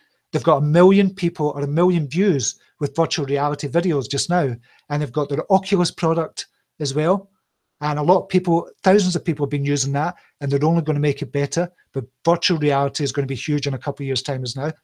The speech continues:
um, as well. And Facebook are at the forefront of that. So they're not going anywhere.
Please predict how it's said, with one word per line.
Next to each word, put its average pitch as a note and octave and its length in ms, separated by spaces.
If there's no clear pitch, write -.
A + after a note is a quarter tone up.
um, D3 200
as C3 160
well. E3+ 320
And D3+ 200
Facebook D#3 580
are D3 80
at C#3+ 80
the D3 80
forefront C3 540
of A#2+ 100
that. B2 180
So E3 160
they're E3+ 100
not F#3+ 220
going F3 160
anywhere. C#3 400